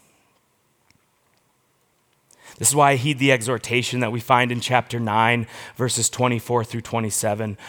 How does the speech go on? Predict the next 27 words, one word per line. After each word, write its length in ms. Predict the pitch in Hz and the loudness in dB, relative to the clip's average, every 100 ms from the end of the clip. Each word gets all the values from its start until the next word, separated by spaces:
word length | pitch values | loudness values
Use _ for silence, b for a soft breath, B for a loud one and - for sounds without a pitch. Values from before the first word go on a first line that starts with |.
| B | B
where 160 | 120 120 | -2 0
Paul 300 | 131 113 117 | 4 4 4
says, 360 | - 127 117 - B B | 4 2 2 -4 B B
"Do 120 | 120 | -4
you 200 | 127 165 | 0 4
not 280 | 175 170 139 | 6 4 2
know 480 | 135 123 131 135 - B | 0 2 2 0 -4 B
that 220 | - 127 | 2 2
in 120 | 131 131 | 4 0
a 80 | |
race 540 | 113 113 117 135 - - B B | 0 2 2 2 -2 -6 B B
all 280 | - 123 139 | 2 4 4
runners 420 | 143 143 147 127 | 4 4 2 0
run, 400 | 127 143 147 156 - B | 2 4 4 0 -4 B
but 140 | 135 | -2
only 280 | 127 139 135 | 0 2 2
one 320 | 120 110 127 | 2 2 4
receives 480 | 139 139 - 143 120 | 4 2 2 0 -2
the 100 | 131 | -4
prize? 580 | - 143 139 143 143 - - _ _ _ B B | 2 4 4 4 0 -8 -16 _ _ _ B B
So 200 | - 151 | 0 0
run 500 | 127 139 139 156 165 - B | 4 6 6 4 -2 -6 B
so 160 | - | -2
you 200 | 151 151 | 0 2
may 580 | 139 131 131 123 127 117 b b - | 4 6 6 4 2 -4 b b -4
obtain 540 | 113 - - 120 117 | -4 -4 0 2 2
it." 280 | 107 - | -2 -4